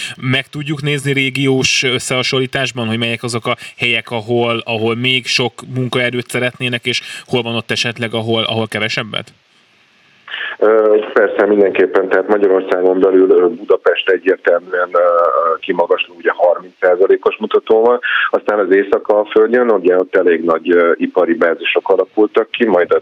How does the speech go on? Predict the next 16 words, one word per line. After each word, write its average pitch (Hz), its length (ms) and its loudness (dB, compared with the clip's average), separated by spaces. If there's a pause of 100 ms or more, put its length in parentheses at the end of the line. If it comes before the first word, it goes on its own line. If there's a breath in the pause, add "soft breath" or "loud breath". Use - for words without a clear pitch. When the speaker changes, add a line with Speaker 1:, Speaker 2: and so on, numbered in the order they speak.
Speaker 2:
ö, 85 240 0
Nyugat-Dunántúl 113 1000 2
és - 200 0
a 98 60 0
Dél-Dunántúl, 82 720 0
de 85 120 2
nagyjából 90 640 2
ez 87 100 2
hasonló, 90 460 0
tehát 82 340 -2
húsz - 260 -2
és - 80 2
harminc 82 400 -2
százalék 82 440 2
közötti 80 420 -4
mutatókkal. 110 640 0